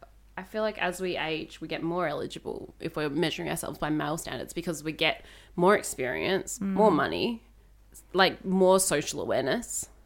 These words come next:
Speaker 2: And one thing I'm definitely getting a lot better at, which I'm very proud to celebrate, is I will entertain people for a lot less time.
Speaker 1: What, if they're just full of shit?
Speaker 2: So in the
Speaker 1: If
Speaker 2: old
Speaker 1: they're doing shit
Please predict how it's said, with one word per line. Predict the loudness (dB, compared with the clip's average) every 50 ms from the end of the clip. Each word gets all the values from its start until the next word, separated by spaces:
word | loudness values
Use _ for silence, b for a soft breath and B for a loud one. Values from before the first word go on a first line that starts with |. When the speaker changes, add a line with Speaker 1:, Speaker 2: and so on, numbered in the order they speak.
| b b 0
Speaker 2:
And | 4 6 8 8
one | 8 8 8
thing | 6 2 0 6 8
I'm | 8 8 10
definitely | 8 6 6 6 4 2
getting | 2 2 2 2 0
a | 0
lot | 0 0 2 2 2 2 4
better | 2 2 4 4 4
at, | 4 4 2 2
which | -2 -4 -2
I'm | 0 0 0 0
very | 0 0 0 0 0 -2 -4 -4 -10 -16 -20 -20 -20 -20 -16 -10
proud | 0 2 2 2 2
to | 0 -2
celebrate, | -2 -2 0 0 0 -2 0 0 0 0 0 -2 B B B B B B B B B B
is | 4 8 10
I | 10 10
will | 10 8 6
entertain | 4 2 2 2 -2 -4 -6 -6 -4 0 2 2 2 2 0 0 -2 -4 -6 -10 -18 -20 -20 -20 -20 _ -8
people | -4 -2 -2 -2 -2 -2 -4 -4
for | -2 0 0
a | 0
lot | 2 0 0 0
less | 0 0 -2 -2 -2 -6 -10 -10
time. | -8 -6 -4 -4 -4 -4 -6 -6 -8 -10 -12 -16 -20 -20 -20 -20 -20 _ -10
Speaker 1:
What, | -8 -6 -6 -6 -8
if | -8 -8
they're | -8 -8 -8 -10 -14 -14 -12
just | -10 -10 -10
full | -10 -10 -12
of | -10 -10
shit? | -8 -8 -8 -8 -8 -10 -8 2
Speaker 2:
So | 6 8 8
in | 8 8
the | 8 10 12
Speaker 1:
If | 12
Speaker 2:
old | 12 12
Speaker 1:
they're | 12 12 12 12 12
doing | 12 12 12
shit | 12 8 10 12 12 12 12 12